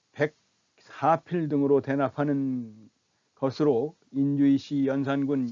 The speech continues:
이원갱을 보-, 명해보내 명에서 오 년 치로 요구한 조공의 전량을,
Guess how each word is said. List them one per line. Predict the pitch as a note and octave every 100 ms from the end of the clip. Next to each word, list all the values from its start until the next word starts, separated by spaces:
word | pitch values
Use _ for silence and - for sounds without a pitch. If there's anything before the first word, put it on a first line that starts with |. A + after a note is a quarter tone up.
| A2
이원갱을 | C3 D#3 D#3+ E3 D3+ D3+ F3 D3 A#2+ G#2+ -
보-, | A#2 A2+
명해보내 | C3+ C#3 C3+ C3+ B2 - - C3
명에서 | C3+ C3 C3+ B2+
오 | A#2+ C3 C#3
년 | C#3+
치로 | C3+ - C#3+ C3+ C3
요구한 | C3 C3+ C#3+ A#2 - _ -
조공의 | - C#3+ D3+ D#3+ D3 B2
전량을, | - B2 D3 E3+ D#3 D#3+ F#3+ E3+